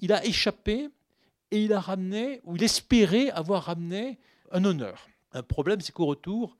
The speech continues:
tout le monde s'en fiche. Euh, personne lui dit « bravo » et personne lui dit euh,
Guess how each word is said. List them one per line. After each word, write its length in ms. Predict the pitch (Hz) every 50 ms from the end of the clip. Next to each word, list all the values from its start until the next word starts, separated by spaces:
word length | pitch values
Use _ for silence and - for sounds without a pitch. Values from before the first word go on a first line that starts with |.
| _ _ _ _ _ _ _ _
tout 100 | - 160
le 40 | 185
monde 80 | 175 -
s'en 100 | 156 123
fiche. 340 | - - 151 147 - - - - - - _ _ - - - - - _ _ -
Euh, 40 | 151
personne 380 | - - 175 - - 202 185
lui 100 | 170 170
dit « 160 | 165 202 208 175 135 - - 135 123 123 120 120 123
bravo » 340 | - 123 139 135 165 233 202 - - - 123 135 - _ - - - - - - - -
et 60 | 147
personne 340 | - 165 147 - - 185 175
lui 160 | 160 151 156
dit 340 | 135 156 180 208 214 208 185
euh, 140 | 160 143 139